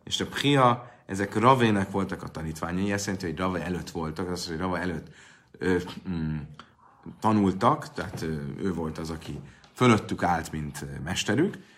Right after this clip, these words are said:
Amikor meghalt Rave, akkor átmentek Rav Papa jesivájába, és ott tanultak. De egy kicsit, ö, elbizották magukat, úgy érezték, hogy ő,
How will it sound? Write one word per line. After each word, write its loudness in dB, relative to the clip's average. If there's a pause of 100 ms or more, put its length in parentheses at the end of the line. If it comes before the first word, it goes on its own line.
(180)
Amikor 2
meghalt 4
Rave, 2
akkor 0
átmentek 4
Rav 0
Papa 2 (340)
jesivájába, 0
és 2
ott 0
tanultak. 0 (500)
De 6 (180)
egy 0
kicsit, -2
ö, 4 (580)
elbizották 0
magukat, -2
úgy 0
érezték, 0
hogy -4
ő, -4